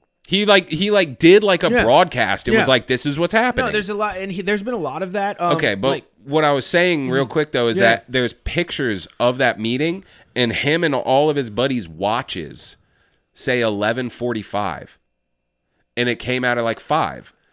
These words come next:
Speaker 2: Huh.
Speaker 1: So you know it was, like, pre-recorded,
Speaker 2: Yeah,
Speaker 1: it wasn't
Speaker 2: pre-recorded,
Speaker 1: live,
Speaker 2: yeah.
Speaker 1: it was, like, they have this shit in advance. They cast Jeremy Renner and shit.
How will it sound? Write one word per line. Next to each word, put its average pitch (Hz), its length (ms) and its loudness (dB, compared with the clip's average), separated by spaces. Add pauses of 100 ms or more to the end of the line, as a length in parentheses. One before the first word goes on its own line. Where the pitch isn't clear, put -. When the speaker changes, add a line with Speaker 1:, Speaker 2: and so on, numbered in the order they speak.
Speaker 2:
Huh. - 180 -10
Speaker 1:
So 143 80 2
you 143 200 -2
know 127 300 0
it 139 60 2
was, 135 180 0
like, 120 160 0
pre-recorded, 143 640 0
Speaker 2:
Yeah, 127 100 4
Speaker 1:
it - 20 0
wasn't 101 260 -2
Speaker 2:
pre-recorded, 117 60 -4
Speaker 1:
live, 139 340 2
Speaker 2:
yeah. 113 60 0
Speaker 1:
it - 20 0
was, 107 160 -2
like, 123 120 -8 (200)
they 156 160 2
have 185 460 2
this 156 160 0
shit - 320 -4
in 107 180 -6
advance. 120 560 -4 (180)
They 160 160 4
cast 151 440 4
Jeremy 147 360 0
Renner 160 380 0
and 113 160 -4
shit. 110 320 -4